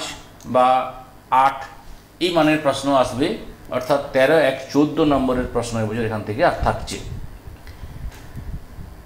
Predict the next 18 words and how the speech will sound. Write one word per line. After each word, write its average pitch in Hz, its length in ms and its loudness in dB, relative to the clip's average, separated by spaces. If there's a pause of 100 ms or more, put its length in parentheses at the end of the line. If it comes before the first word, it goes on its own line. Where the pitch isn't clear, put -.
(280)
কি 202 140 2
দেখবে 180 600 2 (760)
গুরুত্বপূর্ণ, 170 640 2
সেটা 160 200 -2
রাজপুত 135 420 2
জাতির 151 220 2
উৎপত্তি 156 600 0 (640)
এবং 147 260 4
ভারতের 156 460 2
জনজীবনে 165 720 0
তাদের 143 260 4
অবদান 120 320 2
উল্লেখ 117 340 0
করো। 87 220 -8 (1080)
দুই, 180 360 2 (960)
ভারতে, 196 640 4 (220)
প্রাচীন 202 380 2
ভারতে 101 360 -4